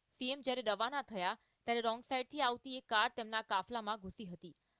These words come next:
આ કારે સુરક્ષા કર્મીઓના વાહનને ટક્કર મારી હતી, જેમાં પાંચ સુરક્ષા કર્મીઓ સહિત નવ લોકો ઘાયલ થયા હતા.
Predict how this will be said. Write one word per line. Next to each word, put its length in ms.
આ 120
કારે 380
સુરક્ષા 420
કર્મીઓના 520
વાહનને 320
ટક્કર 440
મારી 300
હતી, 200
જેમાં 300
પાંચ 260
સુરક્ષા 440
કર્મીઓ 300
સહિત 360
નવ 360
લોકો 280
ઘાયલ 300
થયા 200
હતા. 220